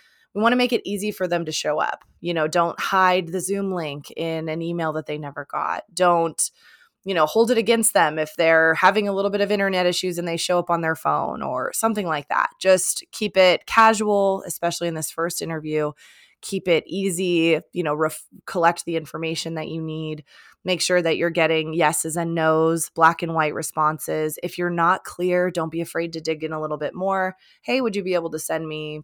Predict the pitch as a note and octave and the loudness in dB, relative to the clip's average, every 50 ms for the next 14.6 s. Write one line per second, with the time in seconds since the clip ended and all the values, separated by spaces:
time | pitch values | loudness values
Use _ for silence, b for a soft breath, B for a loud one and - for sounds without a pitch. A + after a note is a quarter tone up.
0 | - - E3 D#3+ D3+ D3 C#3+ - - - D#3 D3+ - - D3+ C#3+ D3 C#3+ C#3 C#3 | -14 -12 -10 -8 -8 -8 -10 -10 -8 -8 -8 -8 -6 -6 -8 -6 -2 -2 0 0
1 | - - - - - F2+ - D#3 D#3+ - - - - - - - D#3 - - - | 0 -2 -4 -6 -6 -6 -6 -6 -8 -6 -6 -6 -6 -4 -6 -6 -6 -6 -8 -8
2 | D#3 - _ - E3 D3+ - - - E3 D#3+ - - E3 - D#3+ - D#3 D3 - | -10 -10 _ -2 0 0 0 0 -4 -6 -6 -6 -8 -8 -10 -8 -6 -4 -4 -4
3 | - D#3 D#3 D#3 D#3 D#3 D3 - D#3 D3+ D3+ D3 D3 C#3+ D3 D3 D3+ D3+ - - | -6 -8 -8 -6 -4 -4 -2 -2 -4 -4 -4 -4 -4 -4 -6 -6 -6 -6 -8 -12
4 | B B B B B B B B B B - E3 D#3+ D3+ C#3+ C#3+ D3 D3+ D3 D3+ | B B B B B B B B B B 4 6 6 6 6 4 2 -2 -6 -10
5 | D3 - _ _ _ _ _ _ _ _ _ _ - - - - - F3+ E3+ D3 | -12 -14 _ _ _ _ _ _ _ _ _ _ -20 -20 -12 -8 0 2 4 4
6 | D3+ - - _ - D3+ - - D#3 D#3 - F3+ G3+ G#3+ - D#4 D#4 C4 F#3 - | 4 2 -2 _ -8 -6 -4 -4 -6 -6 -4 -6 -4 -2 0 0 0 0 0 -2
7 | - - F3 F3 A3 D4 C#4+ - - E3 E3 D3+ D3+ D3+ D#3 D3+ D3+ - D3+ D#3 | -4 -2 0 0 0 0 -4 -8 -10 -4 -4 -2 -2 -2 -2 -2 0 0 -2 -2
8 | E3 E3 D#3 E3 - A#3+ A#3+ A3 - B B B B B B B - G3 F#3 F3 | -2 -6 -6 -2 -2 -2 -2 -2 -6 B B B B B B B 6 8 8 8
9 | - D#3+ D#3 G3+ F#3+ F3+ F3 E3+ E3 E3 E3+ E3+ - - A3+ A#3 - F#3 F3 F3 | 6 6 4 4 4 4 4 2 2 0 -2 -2 -2 -2 -2 -2 0 -2 -2 -2
10 | E3+ E3+ D3+ - - A3 A#3 A#3+ - - - F#3 F3+ F3+ F3 E3+ D#3+ D#3+ D3+ - | -2 -4 -4 -2 0 2 2 2 2 0 -2 -2 -2 0 0 -2 -4 -6 -6 -6
11 | - D#3+ D3+ D3 D3 C#3 C#3 - - - E3 D#3+ - D3+ D3 C#3 - D3+ D#3+ D#3+ | -6 -4 -4 -4 -4 -6 -8 -10 -10 -12 -12 -8 -6 -4 -2 -2 -2 -2 -4 -6
12 | D3+ D3+ C#3 C3+ C#3+ C#3+ D3 C#3 C#3+ D3+ - - - D#3 D3+ D3+ D#3 D#3+ D#3 D3 | -8 -8 -10 -10 -10 -8 -8 -8 -8 -8 -10 -12 -14 -14 -8 -4 -2 0 0 0
13 | D#3 D3+ C#3+ D3 - E3 - - - E3 - - - D#3+ D3+ D#3+ D#3 D#3 D#3+ D#3+ | 0 -2 -2 -4 -6 -6 -8 -10 -12 -12 -12 -10 -12 -8 -4 -2 0 0 0 -2
14 | E3+ - E3 E3 D#3 D3 C#3+ C#3+ D3 C#3+ D3 D3 | -2 -2 -2 -2 -2 -2 -4 -6 -10 -12 -14 -16